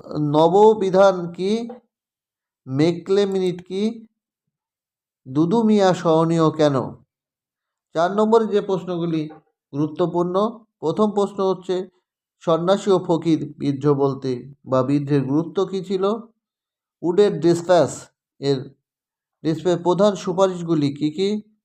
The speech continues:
বামাবধিনী পত্রিকা, সেই বামাবধিনী পত্রিকা সম্পর্কে আলোচনা করো।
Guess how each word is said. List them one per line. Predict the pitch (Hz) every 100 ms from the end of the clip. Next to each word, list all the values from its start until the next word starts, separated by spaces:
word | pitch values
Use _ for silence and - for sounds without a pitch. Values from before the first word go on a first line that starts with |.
| _ _ _ _ _ _ _ -
বামাবধিনী | 131 147 185 226 226 226 220 208
পত্রিকা, | 208 175 175 175 170 117
সেই | 113 147 143
বামাবধিনী | 135 147 180 196 190 190 170
পত্রিকা | 156 156 156 143 139 127 127 _ _ _
সম্পর্কে | 160 147 151 143 147 131
আলোচনা | 127 135 131 131 123
করো। | 120 123 127 117